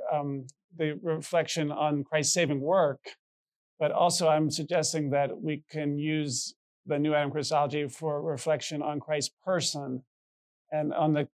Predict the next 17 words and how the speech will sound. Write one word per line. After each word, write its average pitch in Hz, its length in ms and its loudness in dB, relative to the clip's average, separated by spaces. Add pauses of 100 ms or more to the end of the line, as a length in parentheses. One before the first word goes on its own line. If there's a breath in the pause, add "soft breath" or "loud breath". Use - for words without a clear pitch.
on 160 140 2
the 151 80 2
questions 156 560 2
that, 139 280 0 (120)
that 151 160 -2
Aquinas 156 480 0
treats 143 540 -2 (140)
early 170 320 4
in 143 100 0
the 139 100 -2
Summa, 143 500 0 (160)
for 165 80 -4
example, 139 260 0
the 135 80 -2
first 143 260 -4
eight 139 120 -2
questions. - 720 -8